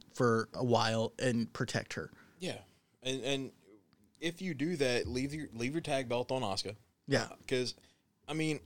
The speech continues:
Speaker 2: I'm not gonna lie, I do, I do kinda like the whole queen and empress thing.
Speaker 1: Yeah, no, it works.
Speaker 2: It works. Um,
Speaker 1: But it doesn't work
Speaker 2: it doesn't work while
Speaker 1: to
Speaker 2: Asuka
Speaker 1: bring
Speaker 2: has
Speaker 1: it all the way back
Speaker 2: Right.
Speaker 1: around.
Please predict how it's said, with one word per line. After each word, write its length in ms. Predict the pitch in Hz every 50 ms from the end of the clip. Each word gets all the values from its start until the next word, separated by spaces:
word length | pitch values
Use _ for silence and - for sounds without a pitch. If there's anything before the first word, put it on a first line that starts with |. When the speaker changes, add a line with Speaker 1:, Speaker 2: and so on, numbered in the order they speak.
| - -
Speaker 2:
I'm 100 | - 147
not 100 | 165 156
gonna 120 | 165 143
lie, 300 | 117 117 123 127 131 127 -
I 120 | - 113
do, 240 | 107 104 101 120 113 -
I 120 | - 113
do 160 | 110 113 131
kinda 480 | 120 - - - 113 110 120 123 - -
like 360 | 110 110 110 117 117 - -
the 100 | 113 110
whole 360 | 104 113 113 110 113 113 113 107
queen 420 | - - - 113 110 110 113 113
and 100 | 107 104
empress 380 | 101 104 107 - 120 113 - -
thing. 340 | - 113 113 117 117 120 113 -
Speaker 1:
Yeah, 260 | - 233 285 320 254 -
no, 180 | 180 240 233 170
it 140 | 185 196 185
works. 560 | 175 214 254 311 254 - - - - - - - -
Speaker 2:
It 140 | 123 98 110
works. 600 | 113 113 110 110 117 120 - - - - - - - - - -
Um, 320 | - 107 110 107 104 101 98
Speaker 1:
But 160 | 190 196 185
it 140 | 196 170 165
doesn't 420 | 180 185 214 202 220 196 - 151
work 560 | 143 143 139 135 139 147 - - - - - - _ _ _ _ _ -
Speaker 2:
it 80 | - 123
doesn't 260 | 131 135 139 143 117
work 200 | 117 123 117 -
while 100 | 117 107 104
Speaker 1:
to 100 | 180 175
Speaker 2:
Asuka 180 | 120 - -
Speaker 1:
bring 220 | - 170 170 170 165
Speaker 2:
has 240 | 156 110 104 -
Speaker 1:
it 60 | - -
all 240 | 143 139 143 165 170
the 80 | 165
way 160 | 165 165 160 160
back 300 | 151 151 147 160 156 -
Speaker 2:
Right. 60 | 143
Speaker 1:
around. 400 | 139 151 185 170 143 143 139 -